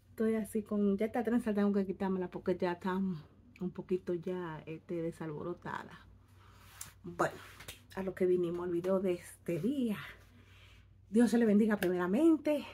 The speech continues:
Espero que cada uno de ustedes estén bien, que el Señor mi Dios esté con cada uno de ustedes.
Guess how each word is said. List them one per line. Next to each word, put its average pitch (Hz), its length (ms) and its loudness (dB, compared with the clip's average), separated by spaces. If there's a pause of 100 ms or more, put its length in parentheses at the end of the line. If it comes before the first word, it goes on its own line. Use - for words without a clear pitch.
(100)
Espero 208 300 2
que 202 100 0
cada 190 260 0
uno 180 180 0
de 180 100 -2
ustedes 175 340 -2
estén 170 260 -4
bien, 247 460 2
que 214 100 -4
el 180 80 -2
Señor 185 380 0
mi 202 140 6
Dios 196 160 4
esté 180 220 -4
con 185 200 -8
cada 285 320 -6
uno 269 240 -2
de 214 100 0
ustedes. 226 540 -2